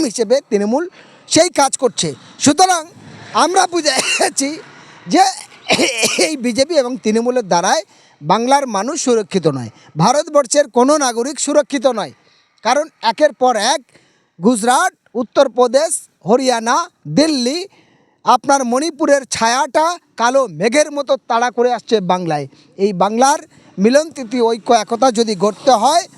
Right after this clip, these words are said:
তাহলে এই যে <coughs> ঘটনাগুলো ঘটছে, এই ঘটনার কেন্দ্র করে মানুষের শিক্ষা নিতে হবে এবং সমাজতন্ত্রকে বাঁচানোর জন্য, ভারতবর্ষের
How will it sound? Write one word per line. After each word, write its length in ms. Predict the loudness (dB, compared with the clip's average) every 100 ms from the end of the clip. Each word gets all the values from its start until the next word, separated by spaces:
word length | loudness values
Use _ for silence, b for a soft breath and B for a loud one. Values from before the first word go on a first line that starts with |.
| -20 -20 -20 -2
তাহলে 460 | 2 2 2 -2 -8 b b b _ _ -2
এই 160 | -2
যে 140 | 2 -2 -2 _ -2
<coughs> 240 | 0 0
ঘটনাগুলো 560 | -2 -2 0 0 2 0
ঘটছে, 280 | 2 -2 0
এই 100 | 0
ঘটনার 400 | 0 0 0 0
কেন্দ্র 280 | 0 -2 -2
করে 160 | -2 -2
মানুষের 320 | -2 -6 -6
শিক্ষা 320 | -6 -2 0 0
নিতে 200 | 2 2
হবে 220 | 2 0 -4 B B B B
এবং 220 | 2 2 0
সমাজতন্ত্রকে 840 | -2 2 2 2 0 -2 0 2 2
বাঁচানোর 480 | 2 0 0 -2 -2
জন্য, 240 | -2 -2 -10 -12 _ _ -4
ভারতবর্ষের 680 | 0 0 2 0 2 0